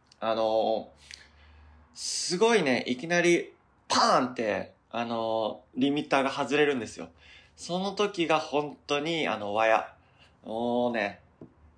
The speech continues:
あの、めちゃくちゃ人類皆友達みたいになります。<laughs> なんだろう、あの、昔とかだったら、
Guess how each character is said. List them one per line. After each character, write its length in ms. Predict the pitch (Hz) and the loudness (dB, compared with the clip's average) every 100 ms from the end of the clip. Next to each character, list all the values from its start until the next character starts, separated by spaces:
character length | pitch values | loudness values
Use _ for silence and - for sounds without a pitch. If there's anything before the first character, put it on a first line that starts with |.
| _ | _
あ 200 | - 110 | -10 -6
の、 480 | 107 107 107 107 - _ | -4 -2 -2 -2 -6 _
め 320 | 113 117 139 | -8 -2 -2
ち 120 | 139 156 | 0 -2
ゃ 100 | 151 | -4
く 80 | |
ち 140 | - 151 | -4 -2
ゃ 340 | 147 147 - - | 0 0 -4 -8
人 340 | 120 147 151 | -2 -2 0
類 180 | 127 120 | 0 0
皆 400 | 110 117 117 113 | -2 -6 -4 -4
友 300 | - 117 117 | -4 -6 -4
達 460 | 120 120 123 120 104 | -4 -2 -2 -4 -4
み 100 | 98 | -8
た 180 | 92 92 | -6 -6
い 60 | |
に 180 | 90 - _ _ _ | -8 -14 _ _ _
な 140 | 110 110 | -2 0
り 100 | 113 | 0
ま 160 | 107 | -4
す。 320 | - - - - - _ _ _ | -6 -8 -10 -14 -20 _ _ _
<laughs> 440 | _ - - 214 180 | _ -16 -12 -10 0
な 140 | 131 | 2
ん 60 | 135 | 4
だ 100 | 120 | 4
ろ 80 | 104 | 2
う、 100 | - - - - | -2 -20 -16 -6
あ 180 | 113 | -4
の、 640 | 110 117 117 117 117 113 110 - _ _ _ _ _ - | -2 -2 0 0 -2 -4 -6 -16 _ _ _ _ _ -6
昔 580 | 127 127 160 156 - - | 0 4 4 2 -8 0
と 140 | 170 | 2
か 120 | 151 | 4
だ 120 | 127 | 4
っ 120 | 113 - | 4 0
た 100 | 113 | 0
ら、 460 | 117 113 107 - | 2 2 2 -4